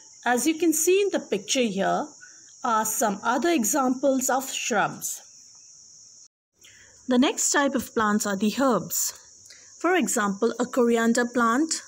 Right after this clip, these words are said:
a dhania patta, mint plant, pudina, spinach, palak, and the grass. These are examples of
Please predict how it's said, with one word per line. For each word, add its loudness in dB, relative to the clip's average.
a -2
dhania 4
patta, -2
mint 2
plant, 0
pudina, 2
spinach, 0
palak, 0
and 0
the 0
grass. 0
These 4
are -2
examples 0
of -2